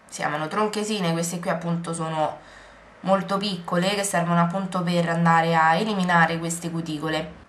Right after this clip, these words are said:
Quindi adesso molto attentamente, ehm, dobbiamo cercare di non andare appunto <laughs> a toccare la parte della pelle, altrimenti uscirebbe del sangue. Cerchiamo appunto di eliminare solamente questa parte bianca, facendo sempre pressione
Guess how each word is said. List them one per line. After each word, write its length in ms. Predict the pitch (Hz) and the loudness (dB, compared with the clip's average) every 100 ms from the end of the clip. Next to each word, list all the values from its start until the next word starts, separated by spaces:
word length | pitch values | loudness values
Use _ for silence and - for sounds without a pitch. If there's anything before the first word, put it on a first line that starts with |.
| - | -4
Quindi 220 | 285 226 | 0 4
adesso 400 | 196 165 170 185 | 6 6 4 0
molto 240 | 233 269 | 0 2
attentamente, 960 | 220 220 208 196 185 139 - - 175 160 | 2 2 2 2 2 -2 -6 -4 -2 0
ehm, 380 | 175 165 160 165 | 0 2 0 0
dobbiamo 320 | 214 247 220 | 4 4 4
cercare 420 | 240 226 202 190 | 2 4 6 6
di 180 | 190 190 | 4 -2
non 220 | 196 208 | 0 4
andare 480 | 202 202 190 165 165 | 2 6 6 8 6
appunto 400 | 175 190 185 190 | 2 0 -2 2
<laughs> 320 | 220 202 - | 4 4 2
a 120 | - 190 | -2 -2
toccare 460 | 208 - 175 175 | -2 6 8 10
la 120 | 170 | 8
parte 260 | 160 160 170 | 8 6 6
della 160 | 180 185 | 6 8
pelle, 220 | 170 165 | 8 6
altrimenti 420 | 165 190 175 170 | 4 0 -2 0
uscirebbe 460 | 170 170 156 151 151 | -2 -2 -4 -4 -4
del 120 | 151 | -2
sangue. 460 | - 139 131 139 139 - - - | 4 2 2 -4 -6 -12 -14 -4
Cerchiamo 460 | 233 233 185 160 | -2 4 4 6
appunto 520 | 180 180 190 170 170 | 4 2 -2 0 -2
di 160 | 185 175 | -2 -2
eliminare 460 | 160 214 233 190 180 | -2 0 6 6 6
solamente 400 | 185 185 175 175 | 0 0 -2 -4
questa 240 | 170 170 | -2 0
parte 320 | 160 156 156 | 2 2 -2
bianca, 600 | 156 135 107 - 147 160 - _ | -2 -2 0 0 0 -2 -14 _
facendo 380 | - 220 247 247 | -6 4 4 6
sempre 360 | 220 214 208 190 | 4 4 2 -4
pressione 880 | 180 185 - 208 170 156 139 - | -2 -2 0 2 2 0 -4 -8